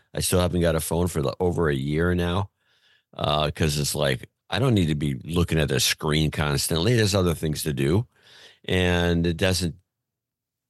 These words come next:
hasn't done anything for, I'm not making money 'cause I have a phone. I,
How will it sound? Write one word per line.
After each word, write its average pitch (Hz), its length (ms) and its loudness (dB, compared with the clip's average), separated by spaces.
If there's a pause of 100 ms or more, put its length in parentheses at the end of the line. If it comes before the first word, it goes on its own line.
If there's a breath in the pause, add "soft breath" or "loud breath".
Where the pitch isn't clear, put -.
(220)
hasn't 80 320 0
done 82 180 2
anything 82 320 0
for, 92 120 -2
I'm 90 80 2
not 87 140 2
making 82 340 0
money 85 320 2
'cause 73 200 -4
I 71 60 0
have 67 180 -2
a 64 60 -2
phone. 73 400 0
I, 80 120 2